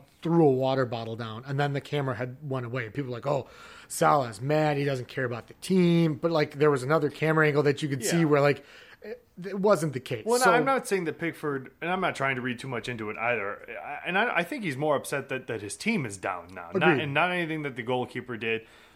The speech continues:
Speaker 2: Uh, but I think, it, I mean, this is, okay, maybe I am gonna read a little bit into it, but him thinking, "I could have done better," or something,
Speaker 1: But you
Speaker 2: or,
Speaker 1: want that,
Speaker 2: "I
Speaker 1: though,
Speaker 2: should have
Speaker 1: right?
Speaker 2: been
Speaker 1: You don't
Speaker 2: able."
Speaker 1: want him on there
Speaker 2: True.
Speaker 1: being like, "You know what? He's playing a pretty good game. I guess I,"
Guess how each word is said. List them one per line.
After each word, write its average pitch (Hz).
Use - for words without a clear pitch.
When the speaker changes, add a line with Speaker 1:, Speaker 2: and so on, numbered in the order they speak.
Speaker 2:
Uh, 104
but 151
I 165
think, 214
it, 151
I 123
mean, 127
this 139
is, 120
okay, 104
maybe 107
I 110
am 120
gonna 90
read 90
a 87
little 87
bit 92
into 92
it, 95
but -
him 143
thinking, 135
"I 131
could 131
have 117
done 110
better," 98
or 87
something, 92
Speaker 1:
But 185
you 208
Speaker 2:
or, 196
Speaker 1:
want 190
that, 113
Speaker 2:
"I 131
Speaker 1:
though, 139
Speaker 2:
should 131
have 143
Speaker 1:
right? 156
Speaker 2:
been -
Speaker 1:
You -
don't 202
Speaker 2:
able." 190
Speaker 1:
want 185
him 160
on 170
there 165
Speaker 2:
True. 147
Speaker 1:
being 165
like, 160
"You 175
know 180
what? 175
He's 220
playing 143
a 123
pretty 123
good 120
game. 131
I 185
guess 160
I," 123